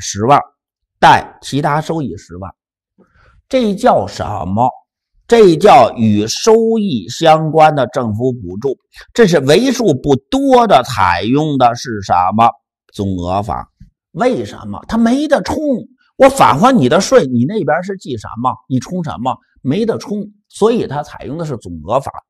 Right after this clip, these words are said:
能知道就行了。那下边看二零一九年的一个单选题，根据税法规定，甲动漫公司销售其自主开发的动漫软件，可享受增值税即征即退，就是模仿教材例题来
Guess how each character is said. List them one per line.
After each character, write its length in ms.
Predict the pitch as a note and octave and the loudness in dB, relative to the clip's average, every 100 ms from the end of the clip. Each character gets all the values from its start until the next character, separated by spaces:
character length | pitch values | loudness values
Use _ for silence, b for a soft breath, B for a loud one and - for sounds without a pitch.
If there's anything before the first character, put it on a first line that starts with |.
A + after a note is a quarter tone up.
| _ | _
能 200 | B2+ D#3+ | -4 -4
知 200 | - A3+ | -2 -2
道 100 | F3 | -2
就 140 | A#2 G2+ | -4 -8
行 120 | G2 | -12
了。 160 | F#2 - _ _ B B B B | -12 -14 _ _ B B B B
那 80 | A#3+ | 0
下 200 | A3+ B3 | 4 4
边 140 | A3+ A#3+ | 4 2
看 160 | G#3+ | 2
二 220 | D3 D3 | 2 4
零 160 | D3+ G#3 | 2 0
一 160 | A3 F3+ | -4 -4
九 160 | A2 | -6
年 180 | G#2+ B2 | -6 -6
的 80 | E3+ | -10
一 40 | |
个 120 | D#3+ | -10
单 180 | D#3 D#3+ | -10 -10
选 160 | A#2+ D#2 | -12 -14
题， 220 | - G2 _ _ _ b b b | -18 -20 _ _ _ b b b
根 160 | D4+ | 0
据 100 | C#4 | 0
税 300 | C#4 D4+ B3+ | 0 -2 0
法 240 | C3+ G#2 G#2+ | 0 0 2
规 160 | F#3+ | 2
定， 160 | G#3 D#3 | 2 0
甲 240 | C#3 A#2+ | 0 0
动 220 | C#3 B3 | 0 0
漫 180 | F#3 C#3 | 0 0
公 180 | F3+ A3 | -2 -6
司 200 | G#3+ G#3+ | -4 -2
销 240 | A#3 G#3 | 2 2
售 160 | A3 B2+ | 2 -2
其 160 | F#3 G#3 | -4 -8
自 340 | - A#3+ C#3+ | -6 -2 -2
主 180 | A2+ G2+ | -4 -8
开 240 | D#3 F3+ | -4 -2
发 180 | F#3 F#3 | 0 0
的 100 | G3+ | 0
动 180 | G3 D#3 | -2 -4
漫 180 | A2 G2+ | -4 -6
软 240 | F2+ G2+ | -10 -10
件， 140 | D#3 C#3 b b - | -8 -8 b b -2
可 180 | A#3+ | 0
享 540 | B3 - A#2 G2 G2+ G#2+ | 0 -2 -2 -2 -2 0
受 260 | A#3+ G#3+ | 4 4
增 240 | - F3 F#3 | 4 0 0
值 140 | F#3+ | 0
税 160 | F#3+ A2+ | 0 -2
即 220 | - C#3 | -4 -6
征 160 | D3+ D3 | -6 -8
即 160 | A2 | -10
退， 160 | B2+ A#2+ - _ _ _ _ - | -4 -6 -6 _ _ _ _ -10
就 180 | - | -6
是 100 | F3 | -4
模 200 | A#2+ D3+ | -2 -2
仿 180 | G3 A#2 | -4 -6
教 160 | C#3 A2+ | -8 -6
材 140 | C3 | -6
例 140 | E3+ G#2+ | -6 -8
题 160 | C3+ | -8
来 100 | C3+ | -10